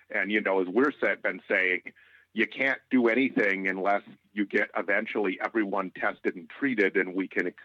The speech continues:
we can trace all of the contacts. And that won't happen without free testing and treatment in our healthcare system, with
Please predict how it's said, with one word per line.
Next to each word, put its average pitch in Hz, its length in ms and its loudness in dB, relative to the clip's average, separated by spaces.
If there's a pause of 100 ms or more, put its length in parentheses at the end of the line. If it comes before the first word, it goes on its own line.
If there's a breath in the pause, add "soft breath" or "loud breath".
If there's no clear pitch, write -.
(140)
we 101 140 2
can 131 180 -4 (160)
trace 107 260 0 (120)
all 107 260 2
of 101 120 -4
the 98 80 -8
contacts. 113 720 -2 (340 loud breath)
And 113 160 -2
that 120 180 0
won't 127 180 -4
happen 127 460 -4
without 104 340 -2 (120)
free 120 160 -4
testing 110 420 -4
and 98 100 -4
treatment 160 460 -4 (180)
in 98 80 -6
our 95 140 0
healthcare 113 540 -2
system, 104 320 -4
with 98 100 0